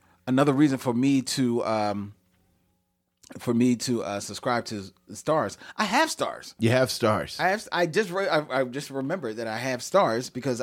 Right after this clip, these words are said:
Speaker 1: I got it for, um, uh, American Gods.
Speaker 2: Right, right, right.
Speaker 1: So
Speaker 2: Which I've not watched one episode of.
Speaker 1: I watched, like, the, uh, a lot of the first season. It was
Speaker 2: Right.
Speaker 1: good. I just kinda, like,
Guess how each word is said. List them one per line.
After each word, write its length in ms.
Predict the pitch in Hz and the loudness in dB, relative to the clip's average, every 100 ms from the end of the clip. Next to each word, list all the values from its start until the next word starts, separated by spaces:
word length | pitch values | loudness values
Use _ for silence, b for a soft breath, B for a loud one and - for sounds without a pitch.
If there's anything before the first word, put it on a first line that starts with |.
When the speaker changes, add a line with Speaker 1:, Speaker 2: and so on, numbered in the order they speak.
| - | 0
Speaker 1:
I 520 | 117 113 113 110 98 110 | 0 0 0 -4 -6 -2
got 200 | 127 120 | 0 2
it 100 | - | -2
for, 500 | - 120 113 107 - | -4 0 2 2 2
um, 480 | 107 104 101 101 98 _ _ _ _ _ _ | 0 0 -2 -4 -8 _ _ _ _ _ _
uh, 360 | 107 104 98 98 | -4 -2 -2 -2
American 480 | 101 117 131 - 117 | 0 2 2 2 0
Gods. 500 | 170 117 58 - - - | 2 0 -4 -12 -20 -10
Speaker 2:
Right, 340 | 104 104 98 | -2 0 2
right, 320 | - 104 95 - | 0 2 0 0
right. 340 | 104 98 95 | 0 0 -2
Speaker 1:
So 260 | - 170 139 | -2 0 2
Speaker 2:
Which 160 | 110 - | 0 2
I've 240 | 104 90 | 2 2
not 360 | 101 95 95 - | 0 2 0 0
watched 440 | 95 90 - - | 0 0 -2 -6
one 140 | 95 87 | -4 -4
episode 360 | 82 - 80 | -4 -8 -8
of. 140 | 71 71 _ _ _ _ _ _ _ - | -8 -16 _ _ _ _ _ _ _ 0
Speaker 1:
I 120 | 226 | 2
watched, 420 | 240 208 170 160 | 4 2 0 0
like, 200 | 143 135 | 0 0
the, 400 | 139 123 120 117 120 | 0 0 -2 -6 -6
uh, 200 | 123 120 113 - - - _ _ - | -4 -4 -6 -14 -20 -20 _ _ -10
a 60 | 120 | -2
lot 220 | 127 139 | 2 2
of 80 | 120 | 0
the 60 | |
first 260 | 110 131 - | -2 -2 0
season. 260 | 139 135 - | -2 -2 2
It 100 | - | 4
was 160 | 90 | 4
Speaker 2:
Right. 80 | - | 2
Speaker 1:
good. 240 | 151 156 117 | 4 4 2
I 100 | 127 | -2
just 160 | - | -6
kinda, 200 | - 107 | -8 -8
like, 220 | 87 87 | -8 -12